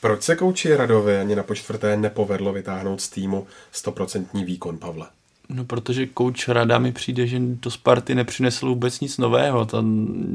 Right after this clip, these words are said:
Speaker 2: přijde, kdybych jsme se porovnali ty zápasy před ním i za něj, tak se v podstatě nic nezměnilo, že ten Spart-, Spartě nedal žádnou tvář, nějaký systém hry, který by byl do té doby odlišný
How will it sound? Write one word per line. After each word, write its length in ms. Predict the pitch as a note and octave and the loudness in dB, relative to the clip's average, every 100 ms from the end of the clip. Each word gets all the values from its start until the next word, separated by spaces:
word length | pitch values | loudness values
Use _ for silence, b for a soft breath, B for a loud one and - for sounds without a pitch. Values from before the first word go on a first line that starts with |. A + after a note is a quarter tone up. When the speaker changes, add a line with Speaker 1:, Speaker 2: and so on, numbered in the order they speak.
| - | -6
Speaker 2:
přijde, 320 | - C3 C3 | -6 -2 0
kdybych 500 | A#2+ A#2 A#2 B2 A#2+ | 0 -4 0 0 -2
jsme 220 | - - | -6 -2
se 140 | B2 B2 | -2 -2
porovnali 540 | - B2+ B2 B2+ B2+ | 2 4 6 8 6
ty 120 | C3 | 4
zápasy 560 | B2+ A#2+ A#2 B2+ - B2+ - B B B - | 8 8 8 0 2 -2 -2 B B B -8
před 260 | - B2 | 2 2
ním 340 | B2+ C3 C3+ C3 | 6 6 6 2
i 120 | A#2+ | 0
za 140 | A#2 A#2+ | 2 2
něj, 380 | A#2+ B2 B2 | 2 0 0
tak 280 | A#2+ A#2+ - | -4 -6 -6
se 120 | - | -8
v 40 | A2+ | -8
podstatě 400 | A#2 - A#2+ C3 | -8 -4 -2 0
nic 220 | B2+ B2+ | 0 0
nezměnilo, 560 | C3 A#2+ B2 B2+ B2+ A#2+ | -2 0 0 2 2 2
že 120 | A#2+ | 0
ten 180 | B2+ A#2+ _ _ | -4 -6 _ _
Spart-, 360 | - - B2+ B2 - | -4 4 4 4 -12
Spartě 360 | - C#3 C#3+ | 0 0 2
nedal 240 | D#3 D3 D3 | 2 6 6
žádnou 360 | C#3 C#3 C#3 C3+ - | 6 4 0 -4 0
tvář, 500 | B2 B2 B2+ A2+ - | 8 12 10 8 -2
nějaký 320 | B2+ B2 C3 | -2 -2 -8
systém 440 | - B2 - C3+ | -4 -2 2 4
hry, 280 | B2+ B2+ C3 B B B B B | 6 4 2 B B B B B
který 220 | C3+ C3+ | 2 4
by 60 | |
byl 180 | B2+ C3 | 4 4
do 100 | B2 | 2
té 180 | B2 C3+ | 4 2
doby 220 | B2+ C3+ | 6 6
odlišný 760 | A#2+ A#2+ A#2+ - C#3 C3+ C3 | 4 2 -2 -2 -2 2 2